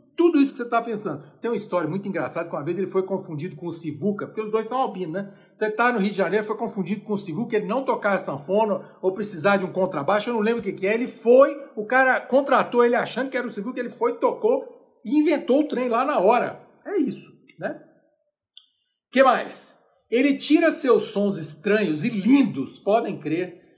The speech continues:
do, de garrafas plásticas, copos com água, máquina de costura. É muito? Não, porque tudo que Hermeto tem à sua frente pode virar som no dia seguinte. Como a bomba de encher bola de gás e até mãos passando pelas roupas no corpo. Ele usa isso, né?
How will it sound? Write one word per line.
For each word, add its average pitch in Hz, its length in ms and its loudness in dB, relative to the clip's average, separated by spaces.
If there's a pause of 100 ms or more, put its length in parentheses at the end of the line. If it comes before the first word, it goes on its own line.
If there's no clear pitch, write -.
(220)
do, 208 320 4
de 175 140 -4
garrafas 220 500 2
plásticas, 196 480 -2
copos 220 460 2
com 165 180 -8
água, 185 280 -2
máquina 202 480 0
de 190 100 -2
costura. 135 720 -8
É 254 160 0
muito? 220 500 0
Não, 214 480 2 (160)
porque 202 220 -6
tudo 392 360 -2
que 262 100 -2
Hermeto 175 420 -4
tem 170 220 -4
à 156 40 -8
sua 143 220 -8
frente 208 300 -8
pode 214 260 -2
virar 190 320 0
som 208 560 -4 (420)
no 196 200 -4
dia 190 180 -2
seguinte. 139 640 -10 (320)
Como 208 200 2
a 185 80 4
bomba 254 400 4
de 208 120 0
encher 180 300 2
bola 156 280 0
de 143 100 -8
gás 233 440 2
e 208 120 -2
até 226 360 0
mãos 208 480 -2
passando 196 580 -4
pelas 190 280 -2
roupas 165 440 -4
no 180 160 -10
corpo. 120 300 -12
Ele 165 140 -8
usa 180 280 -4
isso, - 220 -14
né? 190 100 -18